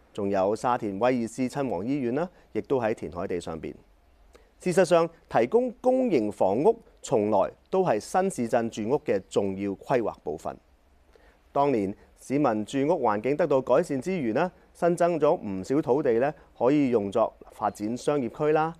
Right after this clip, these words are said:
工業區啦等等。例如今日甲級寫字樓嘅集中地西九龍、觀塘工業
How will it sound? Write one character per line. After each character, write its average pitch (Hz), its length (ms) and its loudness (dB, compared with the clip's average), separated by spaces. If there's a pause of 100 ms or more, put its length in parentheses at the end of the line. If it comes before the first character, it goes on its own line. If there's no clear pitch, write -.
(200)
工 147 180 2
業 117 180 -2
區 139 200 0
啦 143 200 0 (400)
等 98 200 -4
等。 82 160 -4 (340)
例 139 220 2
如 123 60 0
今 220 180 0
日 160 120 0 (160)
甲 156 140 0
級 - 180 -4
寫 131 240 0
字 127 120 -6
樓 92 140 0
嘅 113 100 -2
集 113 180 -2
中 156 160 -2
地 113 180 -4
西 147 220 -2
九 117 160 0
龍、 117 180 -4 (560)
觀 143 200 2
塘 98 360 -2
工 160 200 0
業 135 80 0